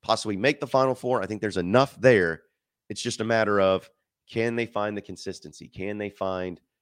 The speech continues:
the right move and the, and the right amount of players to go into that rotation and make it work for the Razorbacks?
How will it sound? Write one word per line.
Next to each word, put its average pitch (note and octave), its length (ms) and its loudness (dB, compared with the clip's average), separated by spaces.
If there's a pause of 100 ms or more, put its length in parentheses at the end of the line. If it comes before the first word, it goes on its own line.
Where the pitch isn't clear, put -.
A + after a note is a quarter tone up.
(220)
the F2+ 420 -6
right G2+ 360 4
move G#2 520 -2
and F#2 100 -4
the, F#2 140 -2
and F#2 100 -6
the F2 60 -4
right G#2 240 2
amount G#2 240 0
of G2 60 -6
players F#2+ 560 -2 (260)
to E2+ 80 -12
go A2+ 180 0
into G#2+ 140 -4
that G#2+ 160 2
rotation G2 600 -4 (340)
and G2 100 -4
make G2 200 0
it G2 100 -6
work F2 360 -2 (240)
for F2 140 -4
the E2 80 -4
Razorbacks? D#2 500 -8